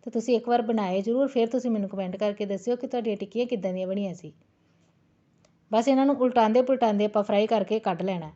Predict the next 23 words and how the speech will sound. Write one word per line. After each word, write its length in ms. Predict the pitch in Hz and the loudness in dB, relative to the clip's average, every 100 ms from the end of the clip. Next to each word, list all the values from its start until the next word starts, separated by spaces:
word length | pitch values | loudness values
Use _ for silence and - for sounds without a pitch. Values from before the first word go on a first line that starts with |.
| _ _ - | _ _ 0
ਇਹ 80 | 233 | 6
ਹੋ 160 | 254 | 6
ਗਈਆਂ 220 | 208 233 254 | 6 4 2
ਤੇ 100 | 254 | 2
ਇਹਨਾਂ 180 | 226 | 0
ਨੂੰ 100 | 233 | 0
ਆਪਾਂ 180 | 226 208 | 0 -2
ਕੱਢ 220 | 202 190 | 0 0
ਲੈਂਦੇ 240 | 226 247 247 | 2 2 2
ਹਾਂ 60 | |
ਤੇ 80 | 254 | 0
ਸਾਰੀਆਂ 320 | 262 214 226 | 0 0 2
ਟਿੱਕੀਆਂ 280 | 254 254 240 | 0 0 0
ਇਸੇ 180 | 226 240 | 0 0
ਤਰੀਕੇ 320 | 240 220 214 | 0 -2 -2
ਦੇ 60 | 190 | -4
ਨਾਲ 120 | 185 | -4
ਬਣਾ 220 | 208 208 | -2 -2
ਕੇ 160 | 185 233 | -2 -2
ਤਿਆਰ 280 | 240 214 175 | 0 0 0
ਕਰ 180 | 175 | -4
ਲੈਂਦੇ 240 | 165 160 | -6 -8
ਹਾਂ। 80 | 160 | -12